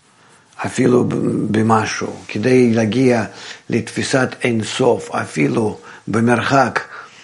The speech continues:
אחד חלקי מאה עשרים וחמש מהאין סוף, אז אנחנו צריכים כבר להתעלות מעל הטבע שלנו. ואז התעלות מעל הטבע שלנו, טבע של העולם הזה,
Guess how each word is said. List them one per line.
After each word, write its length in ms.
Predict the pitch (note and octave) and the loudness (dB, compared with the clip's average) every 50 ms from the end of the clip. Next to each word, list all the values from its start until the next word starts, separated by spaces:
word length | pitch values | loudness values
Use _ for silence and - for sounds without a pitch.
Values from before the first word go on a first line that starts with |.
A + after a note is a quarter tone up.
| - - - | -16 -10 -8
אחד 240 | A#2+ - C3 B2 B2 | -6 -4 -2 -4 -2
חלקי 320 | - - A2 G2+ - A#2+ A2 | -2 -4 -2 0 0 2 2
מאה 180 | A2+ A#2+ B2 | 2 0 0
עשרים 340 | A#2 A2 - B2 A#2 A2 G#2+ | 0 0 0 0 0 0 0
וחמש 460 | G#2 G2 A2 G#2 C3 E3 E3+ D3+ - | -2 -2 -2 0 0 0 0 0 -2
מהאין 340 | C#3 A#2+ G#2+ F#2+ F#2 F#2 F2 | -2 -2 -2 -2 -2 -4 -6
סוף, 360 | - - F#2 - - - - - _ _ _ _ _ _ - - - - - - - - _ _ - | -6 -8 -10 -10 -12 -14 -16 -20 _ _ _ _ _ _ -20 -20 -20 -20 -20 -20 -20 -20 _ _ -14
אז 140 | - F2 F#2+ | -10 -6 -4
אנחנו 220 | F#2+ A2 G#2 F#2+ | -4 -4 -4 -6
צריכים 320 | - - G#2+ - - A#2+ A2+ | -6 -6 -6 -4 -4 -4 -4
כבר 160 | F#2+ G#2 A2+ | -2 -2 -2
להתעלות 640 | G#2 G#2 G#2 G#2 G#2 F2+ A2+ A2 A#2+ B2+ A#2+ - | 0 0 0 0 0 0 0 0 0 0 0 -2
מעל 320 | A2 A2 G#2+ G#2+ G#2+ G#2+ G#2 | -4 -4 -4 -2 -2 -2 -2
הטבע 840 | G#2 G#2 G2 F#2+ - - - - - _ _ _ - A#2 A2 G2 G2+ | -2 -2 -4 -6 -8 -14 -20 -20 -20 _ _ _ 0 0 0 0 0
שלנו. 440 | - - F#2+ D#2+ C#2+ - D#2+ - - - _ _ _ _ _ _ _ _ _ _ _ _ _ _ _ _ _ _ _ _ _ _ _ - - G#2+ | -4 -4 -4 -4 -4 -6 -6 -8 -12 -18 _ _ _ _ _ _ _ _ _ _ _ _ _ _ _ _ _ _ _ _ _ _ _ -14 -6 -2
ואז 380 | G#2+ G#2+ G2+ G2 F#2 - - - - - - - - | 0 0 0 0 -2 -6 -10 -12 -14 -16 -12 -6 -4
התעלות 440 | B2 A2+ - C#3+ D#3 D3+ C#3+ - C3 | -4 0 2 2 2 2 2 0 2
מעל 280 | C#3+ C#3+ C#3 C3 A#2+ | 2 2 4 4 2
הטבע 340 | A#2 - - C3 A#2+ G#2+ G#2 | 2 2 2 2 2 2 0
שלנו, 400 | - A#2 A2+ A2 G#2 G2+ G2+ G2 | -2 -2 -2 -2 -2 -2 -4 -4
טבע 240 | - B2 A#2+ G#2+ G2+ | -2 0 0 0 -2
של 180 | - G#2 F#2+ | -4 -4 -4
העולם 320 | G2+ G#2 G#2+ G#2+ G2+ G2+ G#2+ | -2 -2 -2 -2 -2 -4 -4
הזה, 280 | A2+ A2 A#2 C#3 - | -4 -2 -2 -2 -2